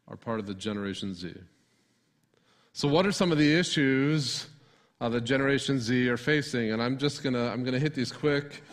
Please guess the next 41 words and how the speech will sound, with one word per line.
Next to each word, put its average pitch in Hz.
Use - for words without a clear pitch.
I 120
just 123
kinda 139
wanna, 120
uh, 117
whet 127
your 120
appetites 131
with 135
you, 127
get 117
you 123
thinking 135
about 127
it, 123
make, 127
make 131
you 135
a -
little 120
bit 117
aware 113
of 120
some 123
of 117
these 117
things. 117
I 117
have 117
three 147
or 143
four, 131
uh, 120
subheadings 123
under 113
this 110
if 123
you're 113
following 113
along 107
in 101